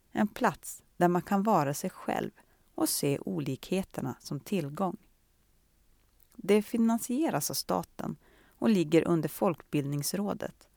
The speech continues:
Men de senaste tre åren har stödet minskat betydligt och det har därför minskat från tio till åtta studieförbund. Det har behövt stramats till hos alla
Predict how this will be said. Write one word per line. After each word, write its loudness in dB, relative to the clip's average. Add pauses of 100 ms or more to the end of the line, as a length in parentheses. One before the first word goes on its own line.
(480)
Men 0
de 2
senaste 2
tre -2
åren 0
har 0
stödet 0
minskat 2
betydligt -4 (180)
och -4
det 6
har 4
därför 0
minskat -2
från 0
tio -2
till -2
åtta -2
studieförbund. -4 (960)
Det 4
har 2
behövt 2
stramats 0
till 0
hos -6
alla 0